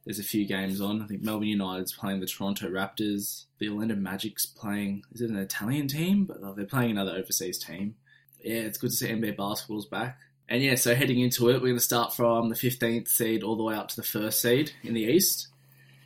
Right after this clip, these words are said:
And as I'm sure you'll be able to guess, the first team that we're gonna be entering into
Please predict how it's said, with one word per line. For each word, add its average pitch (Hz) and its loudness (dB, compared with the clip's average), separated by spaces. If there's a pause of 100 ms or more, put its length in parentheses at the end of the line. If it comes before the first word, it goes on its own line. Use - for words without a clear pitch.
(340)
And 127 4 (380)
as 131 6
I'm 123 4
sure 120 8
you'll 117 4
be 113 2
able 110 0
to 107 -8
guess, - 2 (460)
the 117 -4
first 127 4
team 117 4
that 110 -2
we're 113 2
gonna 110 0
be 110 2
entering 110 -4
into 127 2